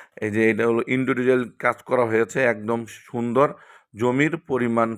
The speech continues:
পৌনে দুই শতাংশ। এই যে এটা হলো হাই কমেট আর কি। অনেক সুন্দর এবং অনেক গর্জিয়াস করে বিল্ডিংটি করা হয়েছে। আমি আপনাদের বাইরে থেকে দেখানোর চেষ্টা করবো ইনশাআল্লাহ। আমি এখন চলে যাব বাইরে।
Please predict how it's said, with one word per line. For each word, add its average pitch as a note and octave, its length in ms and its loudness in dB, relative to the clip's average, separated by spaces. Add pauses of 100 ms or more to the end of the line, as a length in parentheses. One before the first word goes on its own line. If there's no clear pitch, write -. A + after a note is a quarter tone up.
(100)
পৌনে C3+ 380 -2
দুই A#2+ 360 0
শতাংশ। A2+ 640 -6
এই A2 240 -2
যে G#2+ 120 -4
এটা A2+ 180 -2
হলো A#2 140 0
হাই G#2 220 -2
কমেট A#2 340 0
আর F#2+ 120 -2
কি। B2 160 -6 (440)
অনেক A#2+ 240 -4
সুন্দর B2+ 480 0
এবং B2 220 2
অনেক B2 240 -2
গর্জিয়াস A#2+ 500 2
করে A#2 280 0
বিল্ডিংটি A2 560 -2
করা A2+ 300 -2
হয়েছে। G#2+ 380 0
আমি A2 220 0
আপনাদের G#2+ 340 -2
বাইরে G#2+ 340 2
থেকে G#2+ 260 -10
দেখানোর G#2+ 400 -4
চেষ্টা G#2 340 -6
করবো G#2+ 280 -2
ইনশাআল্লাহ। G#2+ 540 -2 (380)
আমি A2 160 -4
এখন A2+ 140 0
চলে A#2 220 0
যাব A2+ 180 2
বাইরে। G#2+ 400 0